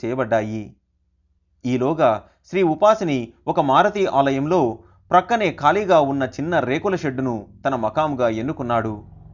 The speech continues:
నిప్పులు చెరిగే ఎండలో అతి తక్కువ ఎత్తులో నిర్మించబడ్డ రేకుల కప్పు కింద అలానే కూర్చొని వేలాది మంది భక్తులకు దర్శనమిచ్చాడు శ్రీ ఉపాసిని. ఎస్వి సాటే,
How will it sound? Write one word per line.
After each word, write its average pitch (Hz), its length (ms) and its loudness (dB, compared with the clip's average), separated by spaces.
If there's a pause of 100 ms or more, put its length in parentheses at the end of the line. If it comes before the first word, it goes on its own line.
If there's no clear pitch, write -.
(440)
నిప్పులు 135 320 -4
చెరిగే 127 380 -2
ఎండలో 135 480 2 (260)
అతి 160 180 0
తక్కువ 185 340 2
ఎత్తులో 165 440 2
నిర్మించబడ్డ 143 640 -2
రేకుల 156 420 0
కప్పు 139 280 -8
కింద 131 220 -4 (640)
అలానే 151 340 2
కూర్చొని 135 680 -4 (260)
వేలాది 156 460 2
మంది 147 220 -2
భక్తులకు 120 460 -6
దర్శనమిచ్చాడు 113 920 -4 (180)
శ్రీ 139 200 -4
ఉపాసిని. 113 640 -6 (760)
ఎస్వి 117 340 -6
సాటే, 120 580 -2